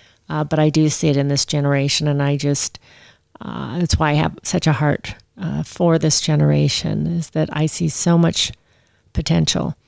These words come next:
And, and like you, I think sometimes they do get a bad rap. And so, uh, that's, that's the impetus for this podcast is, um, you know, to be your voice,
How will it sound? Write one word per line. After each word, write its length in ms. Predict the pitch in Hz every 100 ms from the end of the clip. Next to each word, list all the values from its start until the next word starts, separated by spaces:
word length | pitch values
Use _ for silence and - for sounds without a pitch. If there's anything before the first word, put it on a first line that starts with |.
| _ - _ _ _
And, 640 | - 156 147 147 147 143 -
and 440 | 156 151 151 151 - -
like 380 | 165 160 156 -
you, 240 | 156 156
I 120 | 156
think 200 | 151 156
sometimes 440 | - 160 160 151 143
they 120 | 151
do 180 | 151 156
get 140 | 156
a 60 | 143
bad 300 | 147 135 139
rap. 420 | 147 143 - - -
And 340 | 156 151 151
so, 540 | - 160 151 147 147 - _ _ _ _ -
uh, 360 | 151 147 151 151
that's, 560 | 147 147 - - - _ _ _ _ -
that's 280 | 170 156 -
the 160 | 165
impetus 580 | 165 - 151 - - -
for 200 | - 156
this 200 | 151 151
podcast 720 | - 156 185 180 123 - -
is, 440 | 156 151 139 - - -
um, 640 | 160 156 160 160 160 135 _ _ _ _ _ _ _ _ _ _ -
you 120 | 170
know, 80 | 165
to 100 | 170
be 80 |
your 140 | 170 165
voice, 500 | 165 147 156 -